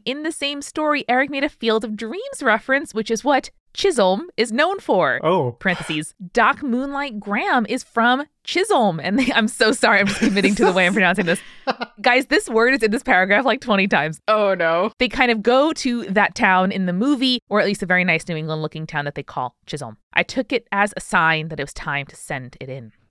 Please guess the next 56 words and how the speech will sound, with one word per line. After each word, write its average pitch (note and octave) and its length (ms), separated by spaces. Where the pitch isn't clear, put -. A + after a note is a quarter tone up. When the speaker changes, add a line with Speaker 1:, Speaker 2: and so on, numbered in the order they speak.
Speaker 1:
Context. - 500
As C4+ 280
the A3+ 180
Hibbing G#3+ 220
listener F3+ 240
said, C#3+ 240
we E3 140
are - 20
in A3 80
the A3+ 80
middle F#3 180
of F3+ 100
iron D#3+ 340
country. - 340
So F3 140
our D#3 100
whole A#3+ 280
community A3 340
was A3 100
built D3+ 240
around G3 220
iron C#3 340
mining. A3 420
If B3+ 160
you B3 140
know A#3 320
anything A#3+ 360
about E3 140
mining C#3+ 260
at D3+ 60
all, D#3 260
you G#3+ 120
probably D#4+ 420
know G#3+ 160
it's - 180
dangerous A3 600
as F3+ 220
fuck, - 340
particularly B3 560
a G#3 60
hundred G3+ 320
years D4 200
ago B3 220
before G#3+ 300
companies G#3+ 500
had A3 320
to G#3+ 60
take G#3 240
accountability G#3+ 680
for G3+ 120
their G3 140
massive E3+ 420
worker D3+ 380
death - 340
toll. - 280
Speaker 3:
Mm-hmm. D#3 280